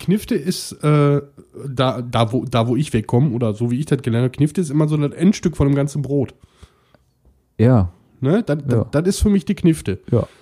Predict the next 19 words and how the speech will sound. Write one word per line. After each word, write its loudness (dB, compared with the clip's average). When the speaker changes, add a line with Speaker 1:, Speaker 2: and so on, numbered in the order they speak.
Speaker 1:
So -2
als -4
belegtes 0
Brot 0
kenn 0
ich 0
halt -6
auch -4
nur 0
Dubbel. 0
Speaker 2:
Ja. -2
Ja, 0
gut. -2
Also 2
ich -2
kann's 0
halt 2
nicht, 0
ne? -2